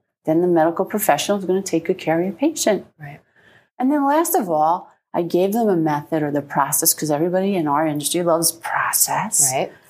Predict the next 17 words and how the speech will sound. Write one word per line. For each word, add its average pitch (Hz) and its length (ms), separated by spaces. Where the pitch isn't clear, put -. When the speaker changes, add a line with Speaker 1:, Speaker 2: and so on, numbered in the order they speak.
Speaker 1:
How 208 160
to 240 100
take 175 320
it 151 180
from 147 160
start 139 500
to - 120
finish, - 600
right? 233 200
What's 302 220
the - 100
backbone? 165 480
What's 156 220
the 175 60
structure? - 600
What's 196 260
the, 185 360